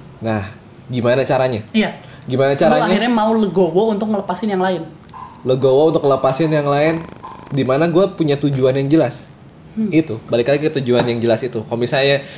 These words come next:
Speaker 1: gua tetap punya tujuan yang jelas, gua pasti tahu nih ke depannya harus kayak gimana.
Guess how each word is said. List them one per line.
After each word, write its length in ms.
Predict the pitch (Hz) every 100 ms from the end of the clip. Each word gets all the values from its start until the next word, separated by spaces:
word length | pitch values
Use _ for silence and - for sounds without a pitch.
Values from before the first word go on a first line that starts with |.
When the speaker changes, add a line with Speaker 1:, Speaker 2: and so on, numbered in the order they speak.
| - -
Speaker 1:
gua 340 | 147 160 170
tetap 480 | 185 185 220 - -
punya 240 | 170 165
tujuan 400 | 156 156 139 135
yang 80 | 127
jelas, 400 | 143 151 123 - - -
gua 180 | 113 139
pasti 240 | 151 -
tahu 240 | - 147 156
nih 140 | 151 143 - -
ke 80 | 143
depannya 320 | 110 131 131
harus 80 | -
kayak 160 | 113
gimana. 320 | 110 113 107